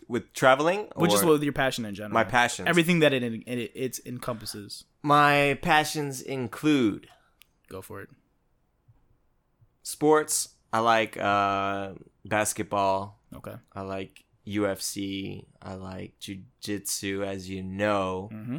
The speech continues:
Speaker 1: I've been doing jujitsu for six or seven years now. And, uh, you know, you, uh, uh, most people don't continue jujitsu past a few months because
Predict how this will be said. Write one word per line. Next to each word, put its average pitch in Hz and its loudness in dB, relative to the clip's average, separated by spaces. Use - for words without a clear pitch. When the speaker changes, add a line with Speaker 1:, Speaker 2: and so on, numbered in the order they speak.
Speaker 1:
I've 98 -6
been 104 -2
doing 101 0
jujitsu 95 -6
for 95 -8
six - -12
or 98 -10
seven 98 -6
years 98 -8
now. 101 -8
And, 95 -4
uh, 95 -4
you 117 -4
know, 120 0
you, 120 -2
uh, 104 0
uh, - -12
most 113 -2
people 92 -6
don't 95 -6
continue 95 -6
jujitsu 92 -6
past 92 -6
a 85 -8
few - -8
months 90 -6
because 92 -8